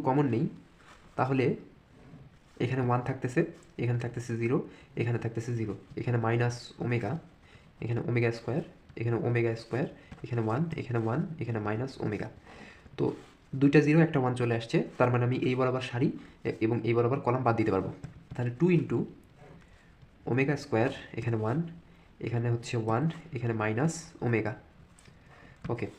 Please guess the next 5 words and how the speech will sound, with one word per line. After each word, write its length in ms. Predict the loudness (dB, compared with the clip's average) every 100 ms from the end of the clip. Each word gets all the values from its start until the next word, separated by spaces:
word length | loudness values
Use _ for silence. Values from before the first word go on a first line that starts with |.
| -20 -20 -20 -20 -20 -20 -20 -20 -20 -2
তাহলে 240 | 2 4 2 0 -4 -20 -16 -4
আমি 100 | 0 2
লিখতে 140 | 2 4
পারবো 180 | 6 4 2 -16 -20 -20 -20 -20 -20 -20 -20 -20 -20 -20 -20 -20 -20 -20 -20 -20 -20 -20 -20 -20 -20 -20 -20 -20 -20 -20 -20 -20 -20 -14 -10 -2
টু 80 | 2